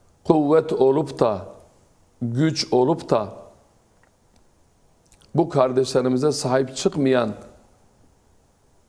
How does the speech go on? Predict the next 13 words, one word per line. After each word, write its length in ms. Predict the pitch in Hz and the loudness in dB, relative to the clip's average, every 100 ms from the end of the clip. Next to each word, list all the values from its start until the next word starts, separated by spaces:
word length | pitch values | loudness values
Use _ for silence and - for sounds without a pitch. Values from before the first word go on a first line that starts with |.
| _ - | _ 0
önderler, 880 | 139 131 127 127 120 131 151 135 123 - - - _ _ _ 113 | 0 2 2 2 2 4 4 2 -2 -12 -18 -20 _ _ _ -4
liderler, 880 | 117 127 117 123 117 123 139 139 127 - - - _ _ _ _ _ _ _ - | 0 2 2 2 2 2 4 2 0 -10 -18 -20 _ _ _ _ _ _ _ -10
güç 340 | 120 135 202 | -4 0 0
sahibi 560 | - 147 131 131 135 143 | 0 0 0 0 0 2
olan 300 | 131 135 139 | 2 2 0
insanlar 760 | 127 135 131 - 127 127 151 175 - - - - - - _ _ - | 0 0 0 0 2 2 0 -2 -12 -18 -20 -20 -20 -20 _ _ -2
Allah 400 | 120 131 147 165 | 0 2 0 0
nezdinde 720 | 139 127 120 131 127 143 139 139 - | 0 0 0 0 2 0 0 -6 -12
sorumludurlar. 840 | - 127 120 117 104 101 92 85 - - - - _ _ - | -4 -2 0 -2 -2 -4 -6 -8 -12 -20 -20 -20 _ _ 0
Allah 320 | 139 139 135 | 0 0 0
bu 80 | 139 | -2
hesabı 420 | 123 - 117 120 | -2 -2 -4 -4
soracaktır. 600 | - 113 - - - | -6 -6 -6 -8 -12